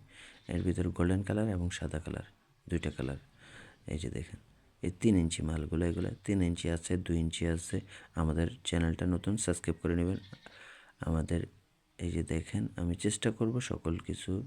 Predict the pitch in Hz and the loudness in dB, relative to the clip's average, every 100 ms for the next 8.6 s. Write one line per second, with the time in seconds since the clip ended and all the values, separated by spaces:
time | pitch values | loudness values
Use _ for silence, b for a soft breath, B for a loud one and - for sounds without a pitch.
0 | - 85 - 78 76 82 80 85 92 87 | -4 -4 -2 -2 -2 -2 -2 0 -2 -2
1 | - 101 95 85 87 95 104 117 - - | -2 -2 0 0 0 0 -2 -4 -4 -2
2 | 107 107 107 107 101 95 95 90 87 82 | 0 0 0 -2 0 -2 -2 -2 -2 0
3 | 85 87 101 - B B B - 87 - | 0 0 -2 -4 B B B 4 4 4
4 | 87 90 90 87 85 85 90 90 90 90 | 4 6 6 6 4 2 0 0 0 -2
5 | - - 82 80 85 87 87 90 87 90 | -4 -2 0 0 0 0 2 2 2 2
6 | 92 - B B B B 80 76 - - | 2 -2 B B B B -2 0 -2 -8
7 | - - - 85 - 90 87 85 - 90 | -20 -8 0 0 2 2 2 0 2 2
8 | 82 92 87 - 92 | 2 2 2 4 4